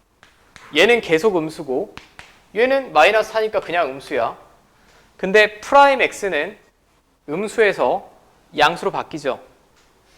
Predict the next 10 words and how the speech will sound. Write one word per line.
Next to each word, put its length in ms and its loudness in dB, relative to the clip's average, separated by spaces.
맞아? 300 -6
얘가 400 0
음수에서 680 0
양수로 380 -2
바뀐다고. 720 -6
그럼 200 0
이 160 -6
전-, 360 2
전체 480 2
도함수는 680 0